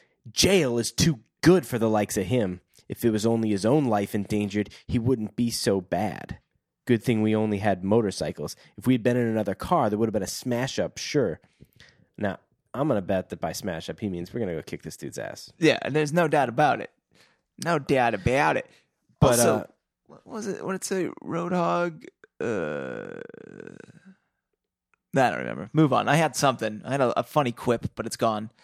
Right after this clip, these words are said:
Speaker 1: Rats.
Speaker 2: Rats is right.
Speaker 1: So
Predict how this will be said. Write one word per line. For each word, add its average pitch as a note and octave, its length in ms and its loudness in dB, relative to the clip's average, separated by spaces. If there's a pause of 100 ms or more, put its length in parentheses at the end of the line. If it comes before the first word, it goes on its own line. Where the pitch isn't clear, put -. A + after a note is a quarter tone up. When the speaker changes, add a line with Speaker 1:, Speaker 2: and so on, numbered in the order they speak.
(180)
Speaker 1:
Rats. - 640 -4 (320)
Speaker 2:
Rats B2 340 2
is G#2 140 -2
right. G#2+ 300 0 (480)
Speaker 1:
So D#3+ 440 4